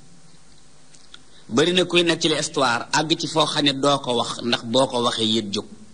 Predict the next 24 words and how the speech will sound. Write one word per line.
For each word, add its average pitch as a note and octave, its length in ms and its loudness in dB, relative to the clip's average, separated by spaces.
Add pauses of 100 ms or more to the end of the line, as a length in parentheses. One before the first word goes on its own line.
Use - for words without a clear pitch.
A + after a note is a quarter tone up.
(2000)
Bari D3 220 4
na F#3 120 2
kuy F3+ 140 2
nettali E3+ 300 2
histoire, C#3+ 480 0
àgg D#3 240 0
ci - 80 -6
foo D3 160 0
xam D#3 160 2
ne D3 100 4
fii C#3 200 -2
soo, D#3 360 2
soo D#3 280 0
ko D#3+ 140 2
waxee D#3 300 2
noonu C#3 280 0
du B2+ 120 -2
xorom, C3+ 360 2
nga B2 100 2
yokk B2+ 300 -2
ca A2 100 -2
leneen. G#2 320 -4 (1700)
Suñu D3 220 4
Boroom D#3 260 4